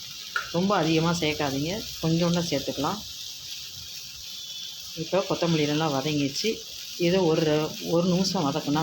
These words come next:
போதும். நம்ம ஸ்டவ் ஆஃப் பண்ணிட்டு உப்பு சேர்த்துட்டு கொஞ்சம் கொர கொரப்பா அரைச்சிக்கலாம். ரொம்ப நைஸா அரைக்கக்கூடாது.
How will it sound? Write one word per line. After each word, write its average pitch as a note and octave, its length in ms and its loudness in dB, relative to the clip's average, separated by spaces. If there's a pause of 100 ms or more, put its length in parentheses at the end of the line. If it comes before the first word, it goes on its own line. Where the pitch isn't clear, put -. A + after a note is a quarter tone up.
(120)
போதும். C#3+ 380 0 (880)
நம்ம D3+ 220 -2
ஸ்டவ் D#3+ 220 2 (100)
ஆஃப் D3 140 -2
பண்ணிட்டு C#3+ 400 0 (140)
உப்பு E3 300 -2
சேர்த்துட்டு E3 420 0 (1800)
கொஞ்சம் F#3 300 -2
கொர E3+ 180 2
கொரப்பா E3+ 300 2
அரைச்சிக்கலாம். C3 460 -2
ரொம்ப E3 240 0
நைஸா D#3+ 260 0
அரைக்கக்கூடாது. C#3 440 0